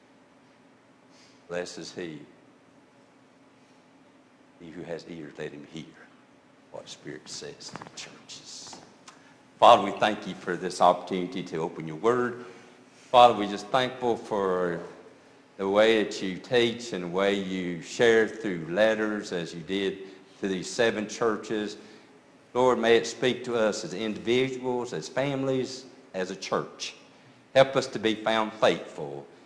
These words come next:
because we know those who persevere to the end will win. God, help us to be overcomers. Father, no matter what we've done in our life,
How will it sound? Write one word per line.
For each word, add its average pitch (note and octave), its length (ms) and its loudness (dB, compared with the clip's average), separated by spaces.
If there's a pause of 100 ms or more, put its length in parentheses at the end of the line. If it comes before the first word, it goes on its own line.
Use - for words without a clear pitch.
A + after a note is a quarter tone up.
(120)
because A2+ 320 8
we C#3 100 2
know B2+ 320 6
those B2 300 2
who G#2+ 100 -2
persevere A#2 680 0
to A#2 160 -2
the F#2+ 360 -4
end D#2 160 -6
will F2+ 140 -2
win. F2 460 -4 (720)
God, A#2 180 12
help A#2+ 240 6
us A2 60 -8
to - 80 -10
be G#2+ 100 2
overcomers. F2 840 0 (720)
Father, A2+ 280 10
no A#2+ 120 4
matter B2+ 220 8
what A#2+ 200 8
we've G#2 140 -2
done B2+ 240 2
in B2+ 80 4
our B2 180 6
life, F2+ 380 8